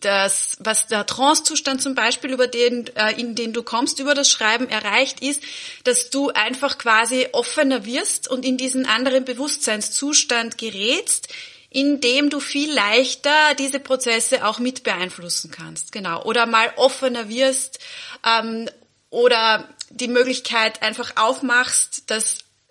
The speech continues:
aus sehr tiefen inneren Schichten Dinge und Ideen und Lösungen überhaupt auftauchen können.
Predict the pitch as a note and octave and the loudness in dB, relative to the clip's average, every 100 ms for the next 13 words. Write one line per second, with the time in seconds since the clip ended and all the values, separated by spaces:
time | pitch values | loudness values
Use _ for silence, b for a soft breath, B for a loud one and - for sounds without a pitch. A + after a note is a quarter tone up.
0 | _ G#3+ A#3+ - C4 B3+ B3+ C#4 C#4 C4 | _ 2 4 4 4 2 0 -4 -4 -4
1 | A#3 B3 A3+ A#3 - C4+ C4 - A#3 G#3+ | -4 -2 -2 0 0 0 -4 -8 -8 -8
2 | B3 B3+ A#3+ G3 G#3+ G#3 - A3 A#3+ G#3+ | -6 -4 -4 -6 -8 -8 -2 0 -2 -4
3 | A3 A3 G#3+ G#3+ G#3 G#3 B B C#4+ C#4 | -4 -2 -2 -4 -8 -10 B B -2 2
4 | G#3 G#3 G3+ G3 - E3 - - - - | 2 0 -4 -8 -10 -14 -14 -16 -14 -14
5 | - | -16